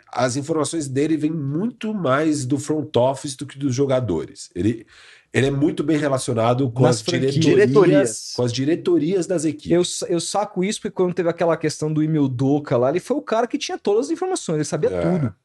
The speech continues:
Speaker 1: E,
Speaker 3: Então.
Speaker 1: e tem caras, tem alguns insiders, porque tem outros insiders, esses são os
Speaker 2: Uhum.
Speaker 1: dois mais proeminentes
Speaker 2: Uhum.
Speaker 1: e tal.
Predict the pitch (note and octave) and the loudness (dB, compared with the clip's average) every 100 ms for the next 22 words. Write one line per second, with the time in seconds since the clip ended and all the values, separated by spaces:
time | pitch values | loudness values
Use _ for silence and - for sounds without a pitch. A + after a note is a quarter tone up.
0 | - E3 A#2+ D#3+ C#3+ E3 E3 - D#3+ F3 | -10 0 2 4 2 0 0 -2 0 2
1 | F#3+ F#3 - - C#3+ D3 C#3 D3 B2+ A#2+ | 2 -2 -6 -4 0 0 2 0 0 -4
2 | - D3 D#3 G2+ F2 A#3+ A#3 D#4+ - G#3+ | -4 -2 0 0 -2 -2 0 2 0 -4
3 | F#3 C3 A2 F#2 - E3 E3 D3+ B2+ C#3+ | -4 -2 0 0 -2 -2 0 4 4 4
4 | C3 C3 C3 - B2+ C3+ B2+ G#2 C#3 D3+ | 2 0 -2 -2 0 0 2 4 4 2
5 | D3 D3+ E3 - | 0 -2 -2 -4